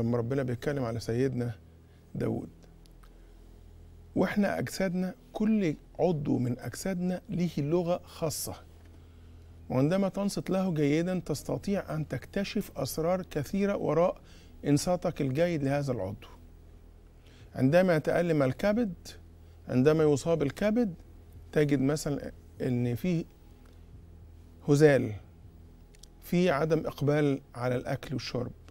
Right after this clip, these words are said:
في صفار في العين، في مشاكل في الدورة الدموية. عندما صاب الرحم،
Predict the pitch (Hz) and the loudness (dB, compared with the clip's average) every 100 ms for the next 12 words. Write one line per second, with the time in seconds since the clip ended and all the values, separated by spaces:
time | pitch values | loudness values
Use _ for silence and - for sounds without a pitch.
0 | - - - - - 143 147 - - 120 | -20 -20 -20 -14 -2 0 0 -2 -8 -6
1 | 147 143 - 120 107 113 107 104 - - | -4 -4 -4 -6 -4 -4 -4 -8 -14 -20
2 | - - - - - - - - - - | -20 -20 -20 -20 -20 -20 -20 -20 -10 -2
3 | 165 143 - 143 - 131 - 113 117 - | 2 2 0 -2 -2 -4 -4 -2 -2 -2
4 | 117 104 - - - - - - - 113 | -4 -6 -8 -10 -14 -20 -20 -18 -8 0
5 | 131 131 123 160 135 123 165 - 254 | 2 2 0 -2 0 0 0 2 2